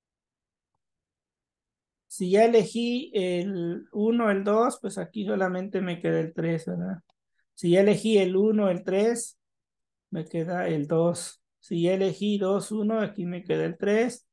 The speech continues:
Si ya dos, tres, aquí el uno. Tres, uno, aquí el dos.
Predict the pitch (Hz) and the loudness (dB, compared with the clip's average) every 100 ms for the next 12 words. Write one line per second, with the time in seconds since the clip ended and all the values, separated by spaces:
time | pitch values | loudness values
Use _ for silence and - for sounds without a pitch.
0 | _ _ _ - 190 170 175 180 175 175 | _ _ _ -10 -2 2 2 2 0 -2
1 | 190 202 180 190 - 160 165 196 226 226 | 0 0 0 -4 -6 -6 -2 0 2 2
2 | 233 226 - _ _ _ _ _ - 190 | 0 -2 -10 _ _ _ _ _ 0 4
3 | 208 202 202 208 220 233 254 - 170 - | 4 2 0 0 0 -2 -6 -8 -10 -6
4 | 160 160 170 190 226 262 - - | -4 0 4 4 4 0 -4 -14